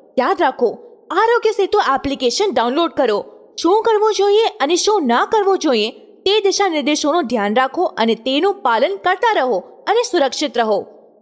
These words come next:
કોવિડ નાઇન્ટીન વિશે વધુ માહિતી માટે સ્વાસ્થ્ય અને કુટુંબ કલ્યાણ મંત્રાલયની વેબસાઇટ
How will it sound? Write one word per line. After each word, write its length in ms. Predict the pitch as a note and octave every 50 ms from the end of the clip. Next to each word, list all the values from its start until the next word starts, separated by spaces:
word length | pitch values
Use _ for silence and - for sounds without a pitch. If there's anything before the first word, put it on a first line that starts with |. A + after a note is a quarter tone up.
| _ _ -
કોવિડ 340 | F#4 G4+ G#4 A4 A#4+ G#4+ G4+
નાઇન્ટીન 320 | G#4+ G#4 G4 G#4 G#4+ G4+
વિશે 240 | G4 F4+ - G#4 G#4
વધુ 280 | E4 C#4+ C4 A3 C4+ C4+
માહિતી 360 | B3+ C4+ B3+ A3+ A3 A3+ A3
માટે 340 | G#3 G#3+ C#4+ F#4 - D#4+ E4+
સ્વાસ્થ્ય 920 | - - - - - - _ - - F#4+ G4 A4 G#4+ - - A4+ A#4 - B3
અને 120 | D4 D4 D#4+
કુટુંબ 400 | D#4+ - F#4 F4+ - A4 G#4+ -
કલ્યાણ 280 | G4 F4 D#4 E4+ E4+
મંત્રાલયની 540 | D#4 C#4 C4+ A#3+ - D#4 D4 D4 D4 C#4+ D4
વેબસાઇટ 520 | G#3+ F#3+ F#3 - - - C4 - F4 -